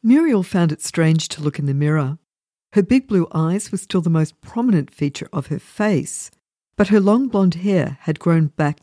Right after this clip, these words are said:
dark and curly after the chemo,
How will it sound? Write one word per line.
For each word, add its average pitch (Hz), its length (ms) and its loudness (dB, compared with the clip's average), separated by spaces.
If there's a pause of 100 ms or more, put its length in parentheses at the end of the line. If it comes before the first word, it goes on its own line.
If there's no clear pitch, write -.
(160)
dark 180 560 -2
and 147 240 -4
curly 160 520 -2 (360)
after 156 260 -2
the 147 80 0
chemo, 175 680 0